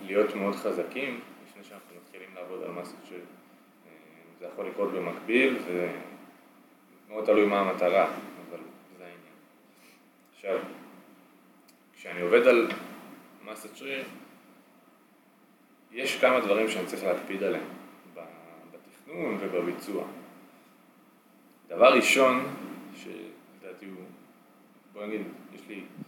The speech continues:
כמה דברים רשמתי לי, אחד, שתיים, שלושה, ארבעה דברים, בלי איזשהו סדר מסוים.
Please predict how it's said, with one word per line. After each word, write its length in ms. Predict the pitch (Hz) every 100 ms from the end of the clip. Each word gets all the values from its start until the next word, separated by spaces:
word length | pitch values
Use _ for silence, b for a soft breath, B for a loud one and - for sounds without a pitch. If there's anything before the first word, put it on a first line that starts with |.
| - -
כמה 140 | 104 101
דברים 260 | 98 104 101
רשמתי 280 | 107 104
לי, 120 | 104 90
אחד, 140 | 98 92
שתיים, 360 | - 104 101 98 - -
שלושה, 300 | - 104 95
ארבעה 280 | 90 95
דברים, 320 | 95 92 117 117 - B B B - -
בלי 180 | 95
איזשהו 300 | 104 98 92 87 82 - - -
סדר 360 | - 101 110
מסוים. 380 | 98 - 87